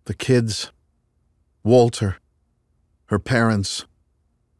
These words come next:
As her body twisted, a swell rocked the boat and her knees buckled, which caused her to stumble backward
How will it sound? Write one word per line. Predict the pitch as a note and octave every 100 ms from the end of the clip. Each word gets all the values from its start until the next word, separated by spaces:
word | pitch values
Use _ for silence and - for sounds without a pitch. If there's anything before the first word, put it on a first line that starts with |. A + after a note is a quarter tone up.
| _ _ _ _ -
As | G2+
her | A2+
body | G2+ A2+ A2 G#2
twisted, | - A#2 G#2 - G2
a | F#2+
swell | F2+ - G#2 G2 F#2
rocked | F#2+ G2+ - -
the |
boat | F#2 G2 F#2+ F#2
and | F2
her | G2
knees | F#2+ F#2+ F#2 F2 -
buckled, | G2+ F#2 F#2+ F2
which | F#2 F2+ -
caused | G#2+ G2+ F#2+
her | G2+
to | F2+
stumble | - G#2+ F#2+ F#2+
backward | F2 F#2 E2+ G2 E2+